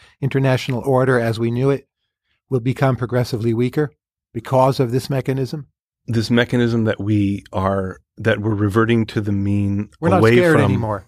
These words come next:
Speaker 2: We're not scared anymore.
Speaker 1: So the Nazis come, Stalin, we do wonderful heroic things. We cooperate with the British, the French,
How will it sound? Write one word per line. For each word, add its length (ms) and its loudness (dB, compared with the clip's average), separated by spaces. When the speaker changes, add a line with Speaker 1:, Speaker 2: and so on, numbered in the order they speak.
Speaker 2:
We're 120 -6
not 180 -6
scared 320 -2
anymore. 480 -12
Speaker 1:
So 120 0
the 100 2
Nazis 460 0
come, 320 -2
Stalin, 560 0
we 100 -4
do 160 -2
wonderful 420 -4
heroic 380 -4
things. 360 2
We 100 -2
cooperate 500 -4
with 120 -16
the 60 -10
British, 360 0
the 80 -18
French, 460 -6